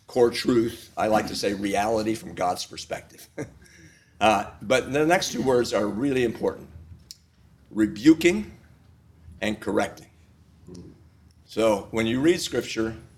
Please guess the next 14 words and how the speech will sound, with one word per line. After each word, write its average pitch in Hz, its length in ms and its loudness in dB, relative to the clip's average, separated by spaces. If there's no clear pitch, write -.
what 113 160 4
happens? - 560 -8
If 98 220 -4
we 139 160 0
have 135 180 4
not 113 300 0
been 104 200 -2
rebuked, 98 600 -4
if 95 160 -8
we 120 120 6
have 113 120 4
not 113 480 0
seen 151 520 -2
ourselves 110 920 2